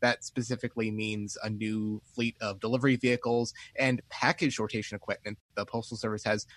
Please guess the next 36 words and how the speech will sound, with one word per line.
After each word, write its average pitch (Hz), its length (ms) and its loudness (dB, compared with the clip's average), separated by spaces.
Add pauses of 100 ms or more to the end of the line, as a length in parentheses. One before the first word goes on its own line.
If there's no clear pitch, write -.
(140)
some 123 200 -10
pretty 135 220 4
robust 117 380 6
mail 131 280 6
sorting 123 340 2
equipment, 110 420 -2
but 110 220 2
nothing 127 500 2
that's - 220 -4
really 107 160 2
comparable 113 580 0
for 101 160 0
its - 240 -8
package 120 400 0
side 107 200 0
of 101 80 -10
the 101 80 -8
business. 104 480 -6 (220)
Also 143 220 6
a 127 60 8
focus 139 320 4
on 113 160 2
reinvesting 120 520 0
in 107 120 -2
the 104 100 -4
U 107 60 0
S 107 80 -4
P - 140 -4
S - 180 -6
workforce 131 680 4 (120)
and 120 200 0
bringing 139 440 4
workers 131 440 6
into 135 200 -2
the 117 100 -2
fold 120 460 2